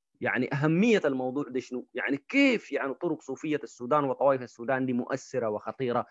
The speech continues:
عشان أنا أتحدث عنها وأديها وقت قدر ده؟ طبعًا مؤكد، مؤكد يعني إنه البنيات دي بنيات شعوب السودان.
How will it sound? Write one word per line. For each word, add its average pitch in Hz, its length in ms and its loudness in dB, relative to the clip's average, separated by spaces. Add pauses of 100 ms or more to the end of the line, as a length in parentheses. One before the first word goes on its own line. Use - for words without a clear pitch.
(160)
عشان 123 220 -2
أنا 151 180 0
أتحدث 131 480 -2
عنها 131 280 0
وأديها 113 380 0
وقت 127 200 0
قدر 101 340 -8
ده؟ 98 180 -6 (280)
طبعًا 156 340 2
مؤكد، 139 520 0 (460)
مؤكد 143 480 0 (140)
يعني 123 320 -2
إنه 170 320 2 (360)
البنيات 139 540 2
دي 160 400 -2 (240)
بنيات 143 460 2
شعوب 156 380 -2
السودان. 156 760 2